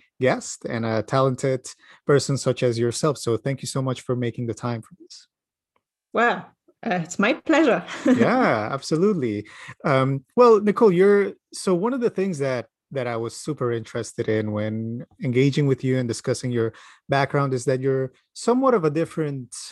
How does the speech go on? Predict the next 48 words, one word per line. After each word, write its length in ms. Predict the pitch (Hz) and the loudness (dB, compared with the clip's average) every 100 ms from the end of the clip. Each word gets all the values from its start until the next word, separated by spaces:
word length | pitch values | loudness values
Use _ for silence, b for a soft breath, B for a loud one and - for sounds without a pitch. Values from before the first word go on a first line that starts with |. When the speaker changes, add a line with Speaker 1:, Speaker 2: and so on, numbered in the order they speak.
| - | -12
Speaker 1:
uh, 280 | - 113 110 113 - | -4 -2 -2 -4 -2
coach. 540 | - 233 170 107 - | 4 8 8 4 0
And 100 | 127 | -2
I 140 | 131 135 | 0 2
don't, 340 | 165 190 190 | 2 0 -4
I'm 160 | 160 151 | -6 -2
not 200 | 180 190 | -2 -4
sure, 720 | - 185 180 175 175 170 165 - - | -2 0 2 2 2 0 -2 -10 -12
in 140 | 208 151 | -10 -8
sort 280 | - 180 | 0 2
of 80 | 175 | 2
in 120 | 151 | 0
what 180 | 131 139 | -2 -4
category 440 | - 143 135 135 127 | -4 -4 0 0 -2
to 120 | - | -4
place 280 | - 170 127 | -6 -4 -4
you, 60 | |
because 440 | 107 110 110 107 - B B - | -8 -6 -6 -6 -10 B B 0
I 60 | |
would 180 | 131 147 | 4 4
say 440 | - 208 202 180 - | 4 2 2 0 -2
maybe 300 | 160 151 135 | 0 0 0
job 360 | 113 107 123 - | -2 -2 -4 -4
coach, 520 | 170 220 320 - - b b _ _ 147 | -2 -2 -4 -8 -18 b b _ _ -6
uh, 160 | 127 | -4
but 260 | 123 147 139 | 2 0 0
you 240 | 139 170 | -2 -2
approach 340 | 180 202 196 175 | -2 -2 -2 -2
it 80 | |
differently 380 | 139 160 139 120 | -4 -4 -4 -6
because 320 | 113 120 135 | -6 -6 -4
you're 120 | 135 131 | -4 -4
not 180 | 147 | -4
about 240 | 151 139 127 | -2 -2 -2
the 80 | 117 | -4
job 280 | 123 120 | -2 -4
search, 520 | - - 175 101 - 120 | -4 -4 -2 -2 -8 -8
right? 280 | 107 117 | -6 -6
You're 140 | 120 110 | -6 -6
more 220 | 123 127 | -4 -4
about, 500 | 120 123 127 117 - - - | -2 0 -2 -4 -10 -4 2
well, 140 | 190 | 4
different 400 | 131 151 160 135 | 4 0 -2 0
things 180 | 143 127 | -2 0
that 120 | 127 | -4
we'll 160 | 127 123 | -4 -4
unpack. 480 | 113 156 160 135 - | -6 -6 -4 -4 -6
And 220 | 120 113 | -10 -12